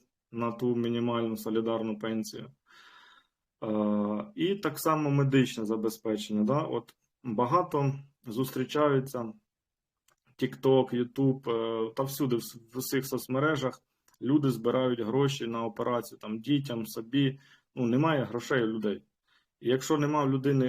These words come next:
грошей, да, там, на ту операцію, то хоч помирай, як то кажуть.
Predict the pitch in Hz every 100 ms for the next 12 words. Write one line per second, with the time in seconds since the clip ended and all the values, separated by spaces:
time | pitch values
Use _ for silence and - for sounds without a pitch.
0 | 127 113 135 175 - 117 127 131 113 110
1 | 107 117 110 117 113 107 - 107 - _
2 | _ _ _ _ _ _ _ _ - 135
3 | 131 - - 139 - 135 127 110 98 92
4 | - - 92 90 -